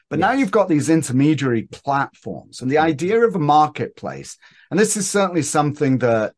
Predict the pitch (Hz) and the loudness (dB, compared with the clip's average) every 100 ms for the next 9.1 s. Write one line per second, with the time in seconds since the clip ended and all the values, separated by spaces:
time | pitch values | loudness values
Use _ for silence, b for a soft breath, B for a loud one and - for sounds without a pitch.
0 | _ _ _ _ _ 175 226 262 214 156 | _ _ _ _ _ 4 6 6 2 2
1 | 180 170 170 143 127 180 254 180 151 127 | 2 2 -2 -6 -2 2 2 4 2 2
2 | 113 107 - 87 - 95 80 - 85 123 | 0 -2 -4 -12 -10 -10 -10 -14 -10 0
3 | 156 143 123 117 139 127 - 117 120 123 | 0 0 -4 -4 -2 -2 -2 0 0 0
4 | 113 98 127 117 104 98 95 101 117 113 | -4 -4 -4 -4 -4 -6 -6 -6 -2 -2
5 | 104 _ _ B B B 110 - - - | -6 _ _ B B B -8 -8 -12 -2
6 | 143 135 123 - 113 101 - - 123 110 | 0 0 -2 -4 -2 -2 -6 -4 -2 -2
7 | 104 110 139 143 143 123 101 92 107 120 | -2 -6 -2 2 2 0 -4 -4 -6 -4
8 | 123 123 147 156 156 147 123 123 123 117 | -4 -2 0 2 2 2 2 0 0 -2
9 | 104 | -4